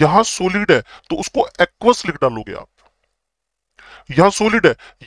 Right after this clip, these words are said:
यहाँ मैक्सिमम हीट आपके पास क्या हो गई है? बोलते हैं ना कि, अ, अ, dilution at infinite, infinite dilution की बात कर रहा है वो, कि अगर आप फर्दर वाटर ऐड करोगे,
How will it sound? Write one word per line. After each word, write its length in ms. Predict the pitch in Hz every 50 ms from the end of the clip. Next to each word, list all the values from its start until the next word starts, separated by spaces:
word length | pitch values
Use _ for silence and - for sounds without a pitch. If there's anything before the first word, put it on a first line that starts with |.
| -
यहाँ 380 | 139 135 123 151 196 220 247 294 _ _ _ _ _ _ _ _ _ 135
मैक्सिमम 840 | 127 135 147 175 190 - - - - - 233 240 220 247 240 233
हीट 260 | 185 190 214 214 - - _ _ - -
आपके 260 | 160 160 - - 196
पास 260 | - 208 208 190 -
क्या 140 | - 202 190
हो 100 | 185 175
गई 160 | 160 165 151
है? 100 | 131 110 101 - - - - _ -
बोलते 180 | 175 - - 254
हैं 60 | 277
ना 60 | 294
कि, 140 | 285 - -
अ, 120 | - - 175 170 170 165 165 160 - - - 160
अ, 420 | 156 147 151 147 - _ - 156
dilution 380 | 160 175 175 - - 202 202 196
at 260 | - _ - 208 208
infinite, 600 | 214 214 - 196 190 196 190 - - - 196 190
infinite 380 | 196 190 190 196 190 208 196 190
dilution 340 | 175 170 170 - 185 190 180
की 60 | 180
बात 180 | 156 160 -
कर 100 | - 143
रहा 160 | 123 117 113 113
है 60 | 110 -
वो, 140 | 104 - _ - - - - -
कि 60 | 185 - _ -
अगर 220 | 170 165 - 208
आप 80 | 220 214
फर्दर 600 | - - - - 143 127 123 _ - 185 214 233
वाटर 320 | 220 208 220 220 - 214
ऐड 160 | 202 190 185 175
करोगे, 400 | - 160 147 135 123 - 92